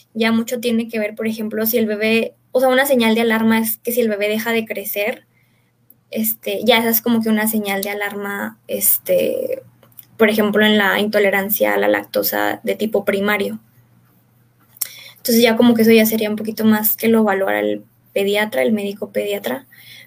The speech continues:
Pero sí, de lo que yo he estado investi-, eh, lo que estuve leyendo, investigando, la mayoría de lo que pasa en los bebés son estas intolerancias, pero que son temporales.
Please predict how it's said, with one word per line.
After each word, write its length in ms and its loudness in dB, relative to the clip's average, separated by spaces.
Pero 300 6
sí, 180 4
de 120 6
lo 140 4
que 120 2
yo 60 2
he 40 8
estado 240 0
investi-, 600 0
eh, 260 -4
lo 120 0
que 60 -6
estuve 280 4
leyendo, 440 2
investigando, 840 0
la 140 2
mayoría 760 2
de 340 -4
lo 160 -6
que 100 -10
pasa 260 -2
en 60 4
los 120 6
bebés 420 0
son 240 2
estas 280 2
intolerancias, 880 0
pero 300 -4
que 120 -10
son 340 -8
temporales. 1000 2